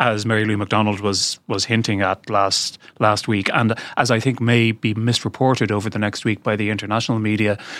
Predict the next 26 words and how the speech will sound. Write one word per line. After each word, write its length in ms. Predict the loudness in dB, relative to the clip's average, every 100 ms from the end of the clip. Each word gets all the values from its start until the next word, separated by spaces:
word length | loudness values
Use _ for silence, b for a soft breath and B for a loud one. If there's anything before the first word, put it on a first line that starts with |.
| B
not 180 | 2 4
an 100 | 4
explosion 1000 | 2 0 2 4 4 2 2 2 0 -2 _
in 200 | -2 -2
gro-, 340 | 0 2 4 4
explosive 540 | 0 0 2 2 0
growth 300 | 0 2 2
in 140 | 0 2
nationalist 640 | 2 2 0 -2 -4 -6 -8
sentiment 680 | -2 0 0 0 -2 -4 -6 -2
in 160 | 0
Northern 300 | 0 0 0
Ireland. 380 | 2 4 2 0 B B B
The 80 | 4
nationalist 540 | 6 4 4 4 4
vote 320 | 4 4 4
as 200 | 0 -2
a 40 | -2
proportion 520 | -2 0 0 0 -4
of 100 | -2
the 100 | 2
overall 340 | 4 6 4
vote 200 | 4 2
in 60 | 2
Northern 220 | 0 0
Ireland 220 | -4 -6